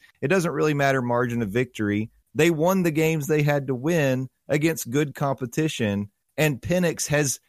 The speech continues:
been dominant all year long. That passing game is unbelievable. Michigan's about to face an, an offense they didn't face against Alabama. So I, I'm tell-, I'm riding with Washington till the end. I'm, I'm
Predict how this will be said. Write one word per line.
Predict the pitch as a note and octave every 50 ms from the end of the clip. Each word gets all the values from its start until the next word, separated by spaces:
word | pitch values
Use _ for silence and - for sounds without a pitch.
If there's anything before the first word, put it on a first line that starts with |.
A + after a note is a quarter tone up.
| _ _ _ _ _ -
been | C3 E3+ E3 D3+ B2+ A2+ A2
dominant | A#2+ D3 F#3 A3 A#3 G3+ D3+ A#2 - - - - - _ _ _ _ _ -
all | D3 F3+ G3 G3+
year | G3 G3 G3 G3 F#3+
long. | F3+ F#3 G3+ G#3+ G#3+ F#3 C3+ A#2+
That | C#3 E3+ - -
passing | - E3 F3 F3+ G3 F#3 - B3+ F3+ D#3+
game | D#3+ D#3 D3+ D3+ D#3 D#3+ D3 - - _ _ -
is | D#3+ E3+ D#3+ E3
unbelievable. | E3+ F#3+ G3 F#3+ D#3+ E3 E3 F3 G3 G#3+ G3+ F3+ E3+ B2 A2 F#2+ E2 - _ _ _ _ _ _ -
Michigan's | D3+ F3 G3+ - A#3+ A3 A3 F#3+ F#3
about | D#3+ E3 D#3+ -
to | D3+
face | C3 - D#3 D#3 C#3 - - - - -
an, | - C#3+ C#3 -
an | - C#3+ D3
offense | C#3+ D3+ - D#3+ D3+ -
they | - D3+ D3+
didn't | D3+ F3+ F3 F3+ D#3
face | - F#3+ G3 A3 G3 -
against | F3 D3+ B2+ G#2+ - -
Alabama. | G#2 F#2 F2+ E2+ D#2+ D2+ D2+ D#2 C#2+ C#2 C#2 A1 G2 - _ _ _ _
So | - - - - E3+ E3 D#3+ D#3 D#3 D#3 D#3 - - _ _ _ _ _ _ _ _ _ _ _ _ -
I, | A#2 C#3 F3+ - - _ _ _ -
I'm | A2 C3+ F#3 A3+ A3+
tell-, | - F3 F3+ F3
I'm | - D3 F3 G#3
riding | F3+ E3+ E3 E3+ E3 D3
with | B2+ -
Washington | - A#2 B2 C3 B2+ B2 A#2+ A2+ - A2+ A2
till | - B2+ G#2+
the | G2+ G2 G#2+ A2
end. | F2 C2 G2+ - _ _ _ _ _ -
I'm, | A2 B2+ D#3 E3+ - -
I'm | - B2 D3+ E3+ F3